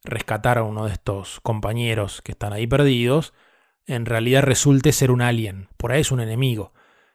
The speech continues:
Entonces, muchos mencionan de la época que el primer cagazo que se pegaron en un videojuego fue justamente con esa sorpresa, que no estaba en el manual.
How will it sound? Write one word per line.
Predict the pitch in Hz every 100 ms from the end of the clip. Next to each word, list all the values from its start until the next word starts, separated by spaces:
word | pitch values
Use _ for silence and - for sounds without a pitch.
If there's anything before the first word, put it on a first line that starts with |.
| _
Entonces, | 117 110 113 - 101 185
muchos | 139 151 160 135 113 131
mencionan | 113 113 147 127 117
de |
la | 110
época | 117 127 127 104
que | 101
el | 98
primer | - 123 131
cagazo | 117 123 139 -
que | 110
se | 110
pegaron | 110 110 113
en | 110
un | 117
videojuego | 117 113 120 - 120 113 113 _ _ _ _ _
fue | - 117
justamente | 113 117 120 117
con | 123
esa | 113
sorpresa, | 117 117 143 135 107
que | -
no | 123
estaba | - _ 170 165
en | 135
el | 117
manual. | 113 113 110 110 120 -